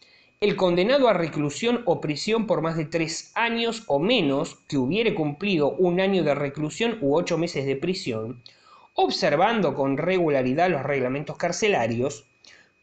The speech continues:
podrán obtener la libertad por resolución judicial, previo informe de la dirección del establecimiento e informe de peritos,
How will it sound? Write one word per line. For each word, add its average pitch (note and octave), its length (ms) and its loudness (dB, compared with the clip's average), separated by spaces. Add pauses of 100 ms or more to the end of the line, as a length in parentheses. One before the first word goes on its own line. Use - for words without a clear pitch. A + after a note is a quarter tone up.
podrán E4 540 4
obtener A3 520 2
la G#3 140 4
libertad E3+ 580 0
por E3 180 2
resolución D#3 520 -2
judicial, D3+ 880 -2 (520)
previo D#4+ 640 4
informe G#3 640 4
de F3 100 4
la D#3 120 4
dirección E3 480 0
del F#3 100 0
establecimiento D3 1200 -2
e C#4+ 160 4
informe C4+ 640 4
de F3+ 120 2
peritos, F#3+ 760 -2